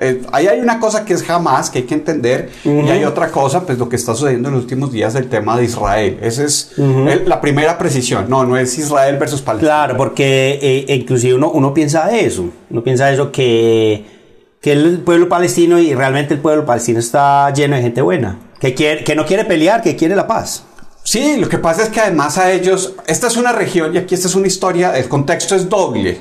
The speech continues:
Speaker 1: y,
Speaker 2: Ujú.
Speaker 1: y vamos a conversarlo en términos de lo que pasa con el oriente antioqueño porque, porque es muy importante para el oriente.
Speaker 2: Ujú.
Speaker 1: El primer tema es, a-,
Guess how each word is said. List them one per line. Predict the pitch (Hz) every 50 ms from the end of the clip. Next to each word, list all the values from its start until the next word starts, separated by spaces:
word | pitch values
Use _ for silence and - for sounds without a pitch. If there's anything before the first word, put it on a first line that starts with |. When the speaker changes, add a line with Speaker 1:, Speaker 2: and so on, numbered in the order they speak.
| -
Speaker 1:
y, | - 135
Speaker 2:
Ujú. | 139 131 120 135 139 156 170 -
Speaker 1:
y | 113 113
vamos | 107 113 131 127 127 123 143 156 -
a | 170 156 -
conversarlo | 151 131 123 - - - 120 131
en | 139 143
términos | 165 151 143 147 151 151 131
de | 127 117
lo | 117 117 117
que | 117 104
pasa | - 110 113 110 110 131 127
con | - 139 135
el | 120
oriente | 107 101 104 98 101 131
antioqueño | 131 123 - 117 92 - 117 113 123 131 127
porque, | 131 131 127 - 110 104 98
porque | - - 110 98 -
es | - -
muy | 156 170 180 190 190
importante | 185 - - 143 131 - 143 135 127 - 156
para | 139 - 139 127
el | 117
oriente. | 113 107 101 98 92 - - - - - - - -
Speaker 2:
Ujú. | 143 139 131 131 160 190 190 185
Speaker 1:
El | - 156 156 156
primer | 139 147 156 156 160 170 175 185 185 180 185 -
tema | - 214 202 202 196 202 202 202 202 190
es, | 185 185 190 185 185 - - - - - _ _
a-, | 135 143 143 - -